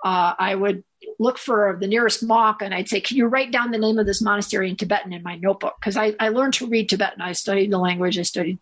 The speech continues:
the alphabet and how to write and everything. So I, I could read it if they could just write it for me.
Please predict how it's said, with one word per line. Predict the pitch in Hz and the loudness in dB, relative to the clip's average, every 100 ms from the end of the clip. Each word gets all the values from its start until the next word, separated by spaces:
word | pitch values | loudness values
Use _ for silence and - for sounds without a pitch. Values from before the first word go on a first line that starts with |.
| - | -4
the | |
alphabet | 175 170 - 185 175 - | -4 -4 -4 -4 -4 -4
and | 160 | -8
how | 175 | -6
to | 175 | -2
write | 92 - - | -2 -2 -6
and | 180 | -10
everything. | 170 180 196 185 | -12 -12 -8 -8
So | 175 214 196 | -6 -2 -2
I, | 180 - | -2 -4
I | 208 180 | -4 -4
could | 202 | -4
read | 233 302 214 | 0 2 2
it | 180 | -2
if | 175 | -4
they | 196 | -6
could | 180 180 | -6 -8
just | 165 | -6
write | 190 190 | -2 -2
it | 175 | -4
for | - 170 | -10 -12
me. | 190 | -12